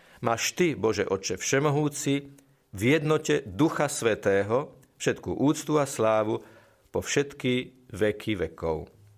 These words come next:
Lebo Syn Boží, Ježiš Kristus, je spojený s Otcom v Duchu Svetom. Duch Svätý je putom jednoty medzi Otcom a Synom. Je absolútnou láskou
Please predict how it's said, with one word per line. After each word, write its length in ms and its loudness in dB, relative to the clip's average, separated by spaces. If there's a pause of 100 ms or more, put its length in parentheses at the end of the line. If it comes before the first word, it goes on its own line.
(240)
Lebo 240 2
Syn 320 2
Boží, 480 0
Ježiš 400 0
Kristus, 480 -2
je 320 2
spojený 640 2
s 80 -2
Otcom 480 0
v 80 -6
Duchu 320 2
Svetom. 640 -2 (400)
Duch 160 -2
Svätý 400 2
je 80 4
putom 880 0
jednoty 640 0
medzi 320 0
Otcom 340 0
a 60 0
Synom. 480 -2 (480)
Je 80 0
absolútnou 960 0
láskou 880 0